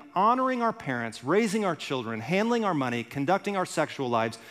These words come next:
going to work, exercising leadership, all these different things, if, if we could, if we could some way live more wise, we, we could, we could live more skillfully,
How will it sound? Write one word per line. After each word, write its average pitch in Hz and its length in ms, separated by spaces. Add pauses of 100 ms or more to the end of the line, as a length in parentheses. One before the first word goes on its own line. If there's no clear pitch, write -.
(240)
going 220 240
to 214 60
work, 160 240
exercising 170 460
leadership, 156 340
all 208 160
these 285 160
different 220 240
things, 160 160
if, 147 160
if 170 200
we 269 200
could, 202 440 (760)
if 156 160
we 226 160
could 180 220
some 277 480
way 143 600
live 160 1000 (1500)
more 208 280
wise, 160 720
we, 185 140
we 180 160
could, 175 340 (720)
we 196 120
could 185 160
live 190 200
more 208 160
skillfully, 139 1000